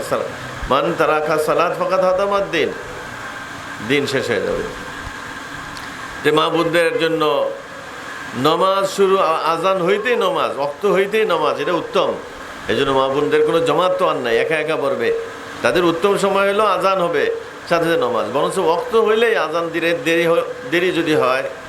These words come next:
আজান দিতে দেরি হয়, তারপরেও ওয়াক্ত হইলে নামাজ পড়ে ফেলা, এটা মা বোনদের উত্তীর্ণ সময়। কারণ কাজে ব্যস্ত হয়ে গেলে নামাজ ছুটে যাবে। আর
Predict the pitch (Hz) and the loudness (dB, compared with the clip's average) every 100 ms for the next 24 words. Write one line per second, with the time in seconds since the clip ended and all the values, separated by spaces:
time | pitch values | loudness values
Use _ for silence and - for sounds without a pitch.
0 | - - - - 143 170 170 170 151 151 | -14 -14 -4 0 2 2 2 0 4 2
1 | 151 135 131 147 180 196 208 226 208 190 | 4 2 0 0 0 2 2 4 2 0
2 | 202 190 175 160 151 143 127 113 82 - | 0 0 2 0 0 0 0 0 -2 -4
3 | - - - - 131 147 131 135 131 131 | -10 -14 -8 0 2 2 2 0 0 0
4 | 123 - 165 160 127 110 92 - - - | -2 -4 -2 -2 0 0 0 -2 -6 -10
5 | - - 147 156 160 165 180 185 180 196 | -10 -2 0 2 2 2 2 0 2 2
6 | 202 220 202 208 208 208 196 165 113 90 | 2 0 0 -2 0 2 4 2 0 -4
7 | - - - - - - 127 | -8 -14 -14 -12 -10 -2 -2